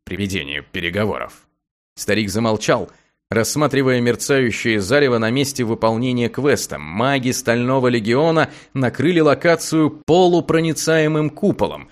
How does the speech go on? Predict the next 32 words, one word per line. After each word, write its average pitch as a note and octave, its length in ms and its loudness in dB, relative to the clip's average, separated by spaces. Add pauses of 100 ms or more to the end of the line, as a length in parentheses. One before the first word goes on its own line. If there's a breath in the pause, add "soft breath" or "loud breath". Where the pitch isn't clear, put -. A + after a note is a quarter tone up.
позволяющим B2+ 760 -2
входить, D3 560 -2 (240 soft breath)
но E3+ 180 4
не G3+ 100 4
выпускающим F#3 880 0
никого C#3 420 2
наружу. F#2+ 560 -4 (1040)
Судя D#3 380 0
по C#3+ 160 2
доносящимся C#3 840 0
с - 80 -8
той C#3+ 160 0
стороны C3 440 0
жутким C3 520 0
воплям G2 540 0
и - 20 -2
вспышкам - 600 -4
молний, B2 600 0 (280 loud breath)
предосторожности B2 840 0
были B2+ 240 0
не B2 140 0
напрасными, A2+ 720 -4 (260)
и F#2 100 -4
Джин G2+ 560 -4 (100)
не G2 280 -2
раз B2+ 260 0
уже G#2 220 -4
проверял G2 480 0
магическую G2+ 720 -4
преграду G2+ 480 -2
на F#2+ 120 -6
прочность. - 640 -6